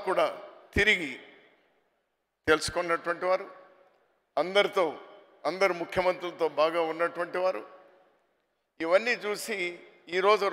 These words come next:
రాజకీయాల్లో ఉన్నటువంటి వాళ్ళు సంయమనం ఏ విధంగా ఉండాలి, సమయస్ఫూర్తి ఏ విధంగా ఉండాలి అనేటువంటిది చేసుకో-, తెలుసుకోవాల్సినటువంటి అవసరం ఉంది. రోషయ్య గారు లేని లోటు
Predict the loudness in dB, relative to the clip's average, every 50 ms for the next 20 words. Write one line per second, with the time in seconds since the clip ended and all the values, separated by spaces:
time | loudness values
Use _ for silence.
0 | 2 2 2 0 -2 2 4 4 6 6 4 0 0 0 -2 -4 -2 -4 -6 -4
1 | -2 0 0 0 0 0 -2 -4 -4 -6 -10 -16 -20 -20 -20 _ _ _ _ _
2 | _ _ _ _ _ _ _ _ -8 0 0 0 2 2 2 4 4 4 4 4
3 | 2 0 -2 -4 -2 -2 0 0 2 2 0 0 2 0 -2 0 0 0 0 0
4 | 0 -2 -6 -6 -6 -4 0 2 2 0 0 -2 -6 -8 -8 -8 -6 -4 -4 -4
5 | -2 -2 -2 -2 -2 0 0 0 -2 -2 0 2 2 2 2 0 -2 -4 -8 -12
6 | -18 -20 -20 -20 -20 _ _ _ _ _ _ _ _ _ _ _ _ _ _ 2
7 | 4 4 2 2 2 0 -2 -4 -4 -4 -4 -4 -4 -4 -6 -10 -14 -20 -20 -20
8 | _ _ _ _ _ _ -2 0 0 0 -2 -2 -4 -4 -4 -4 -8 -18 -20 -20
9 | _ _ _ _ -2 -2 -2 -2 0 2 2 2 0 -2 -8 -6 -4 -6 -4 -2
10 | -2 -2 -2 -4 -6 -8 -8 -6 -6 -8 -8 -10 -12 -20 -20 _ _ _ _ _
11 | _ _ _ _ _ _ _ _ _ _ _ _ _ _ _ _ _ _ _ _
12 | _ _ _ _ _ _ _ _ _ _ _ _ _ _ _ _ _ _ 2 4
13 | 4 6 6 4 4 6 6 6 4 4 2 0 0 0 0 -2 0 0 0 0
14 | 0 -2